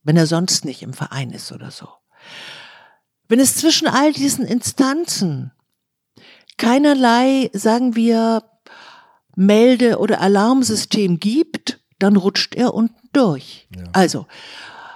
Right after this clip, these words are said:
Speaker 1: dass ein alter Mensch zehn Jahre nicht bei seinem Hausarzt ist, also das heißt folglich,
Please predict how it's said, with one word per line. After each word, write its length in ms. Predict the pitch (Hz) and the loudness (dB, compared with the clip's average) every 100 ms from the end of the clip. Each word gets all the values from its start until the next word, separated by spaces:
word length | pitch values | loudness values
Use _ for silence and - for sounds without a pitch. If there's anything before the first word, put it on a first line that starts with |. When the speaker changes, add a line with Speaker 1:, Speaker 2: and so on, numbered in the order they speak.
| - _ _ _ _ _ _ _ | -20 _ _ _ _ _ _ _
Speaker 1:
dass 180 | 208 226 | -2 -2
ein 380 | - 208 226 - | -2 0 0 0
alter 360 | 202 247 294 269 | 2 2 2 2
Mensch 400 | 214 185 180 - | 2 0 -2 -6
zehn 400 | - 277 294 285 | -4 -2 0 0
Jahre 340 | 214 196 208 | 0 0 2
nicht 240 | 202 196 - | 0 0 -4
bei 140 | 185 | -4
seinem 360 | 185 175 180 156 | -2 0 0 0
Hausarzt 680 | 165 220 - 135 143 117 143 | 0 0 -2 -6 -8 -10 -10
ist, 460 | 143 - - - _ _ | -8 -8 -12 -12 _ _
also 140 | 135 131 | -12 -10
das 100 | 147 | -8
heißt 280 | 143 - | -10 -12
folglich, 680 | - 208 240 190 185 208 | 0 2 2 0 -2 -2